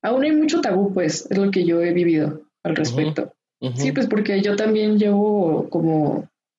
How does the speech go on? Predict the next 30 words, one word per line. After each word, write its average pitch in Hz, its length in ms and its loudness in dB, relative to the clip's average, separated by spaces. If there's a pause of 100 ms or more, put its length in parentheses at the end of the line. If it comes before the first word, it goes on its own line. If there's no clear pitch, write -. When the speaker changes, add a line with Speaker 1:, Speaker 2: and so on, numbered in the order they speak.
(280)
Speaker 1:
<laughs> - 840 -8
todos 202 180 0
los 277 120 0
que 247 80 0
escuchan 202 420 0
esto, 202 320 0
qué 180 160 -2
pedo. 175 360 -2 (200)
<laughs> - 1500 -4
Pero, 196 760 0
la 190 220 -2
neta, 214 220 0
o 240 40 0
sea, 208 120 0
yo 196 100 2
ya 208 120 2
llevo 208 500 2
como 165 380 0
también 175 540 0
tres 302 240 0
años, 370 460 -2 (600)
pero 190 380 0
no 190 240 2
lo 196 100 2
había 196 220 2
ligado 190 680 2
tanto 175 300 -2
con 156 460 2
la 143 400 -4 (220)
psicología. 165 680 -2